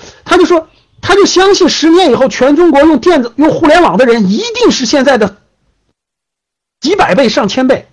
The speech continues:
而且很多人不都是这么想的吗？当年这个马云，马云从美国九四年看到互联网后，就说中国人未来一定会有上亿人用电子商务的，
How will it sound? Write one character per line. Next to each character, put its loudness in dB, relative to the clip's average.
而 0
且 2
很 0
多 4
人 2
不 0
都 2
是 0
这 -2
么 0
想 -4
的 -6
吗？ -8
当 0
年 -2
这 -20
个 -12
马 -2
云， -6
马 0
云 2
从 2
美 0
国 0
九 -2
四 -6
年 0
看 -4
到 2
互 -4
联 2
网 0
后， 2
就 -2
说 -2
中 0
国 2
人 2
未 2
来 2
一 0
定 2
会 0
有 0
上 0
亿 4
人 2
用 -2
电 0
子 -2
商 0
务 -4
的， -10